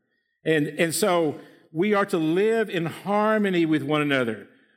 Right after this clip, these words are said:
We are not to be haughty. We are not to associate the lowly. We, we are to never be wise in our own eyes.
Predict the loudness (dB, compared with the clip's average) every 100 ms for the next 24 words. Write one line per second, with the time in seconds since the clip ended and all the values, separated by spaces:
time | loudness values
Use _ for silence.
0 | _ 0 2 2 0 0 -2 0 2 2
1 | 2 0 0 2 0 -2 0 0 2 0
2 | 0 2 2 2 0 -2 -10 -20 _ 2
3 | 2 0 0 2 2 0 0 0 2 2
4 | 2 0 0 2 2 2 2 0 0 -4
5 | -8 -2 0 0 0 -2 -2